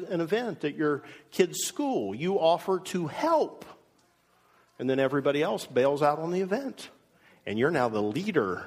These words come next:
of the event. It's not gonna happen unless you do it. And you take dinner to someone who's recovering from surgery.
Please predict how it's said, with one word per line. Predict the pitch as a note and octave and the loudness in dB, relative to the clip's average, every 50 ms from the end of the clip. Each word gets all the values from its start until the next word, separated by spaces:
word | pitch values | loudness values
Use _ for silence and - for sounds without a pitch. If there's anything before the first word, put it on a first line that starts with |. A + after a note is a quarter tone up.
| - - - | -12 -6 -4
of | C#3+ A#2 | -2 0
the | A2+ A#2 A2+ | 0 0 0
event. | G#2 G2+ A2+ G#2+ G2 G#2+ A2+ - - - - - _ _ _ _ _ - - - - - _ _ | 0 0 0 -2 -2 -2 -6 -10 -12 -14 -14 -20 _ _ _ _ _ -20 -20 -20 -20 -20 _ _
It's | - - | -2 2
not | B2 A#2+ C3+ C#3 | 4 4 4 4
gonna | C#3 C#3 D#3 D#3+ | 4 4 4 4
happen | D3+ F#3 A3+ B3+ - A#2+ G#2 | 4 2 2 2 2 0 0
unless | A2+ A2+ A#2 B2 B2+ B2 B2 - | 0 0 2 2 2 2 0 0
you | C#3+ C#3 C#3+ D3+ D3+ D#3+ E3+ F3 - - - - - - - _ _ - F3+ | 0 2 4 4 4 2 0 -2 -6 -12 -16 -18 -20 -20 -20 _ _ -18 -6
do | E3+ G3+ G#3 A3 E3 A#2 | -2 0 2 2 2 0
it. | G2 E2 E2 - - - - - - - - - _ _ _ _ _ _ _ _ _ _ _ - - - - - - _ _ | 0 -2 -6 -10 -8 -8 -8 -8 -10 -16 -20 -20 _ _ _ _ _ _ _ _ _ _ _ -20 -20 -20 -20 -20 -20 _ _
And | - B2+ | 0 2
you | C3 C3+ C3 | 2 4 6
take | - D#3+ D#3+ D#3 D3 | 6 6 6 4 4
dinner | C#3 F3+ G3 F#3+ E3+ C#3+ | 4 6 6 6 4 4
to | B2 B2+ | 2 2
someone | - - D#3 C#3+ D3 D3 C#3+ | 2 2 4 6 6 4 4
who's | C#3+ D3 C#3+ C3+ | 4 2 2 2
recovering | C3 C3+ C#3+ C3+ - - E3 D#3 D3 D#3 E3 E3 D#3+ D3+ | 2 0 0 0 2 4 4 4 4 2 2 2 0 0
from | - - E3+ E3+ | 0 0 0 0
surgery. | E3 - - G#3+ A#3 G#3+ F#3+ D#3 C3+ B2+ G#2+ F#2 - - | 2 2 2 2 2 0 -2 0 2 2 2 0 -2 -8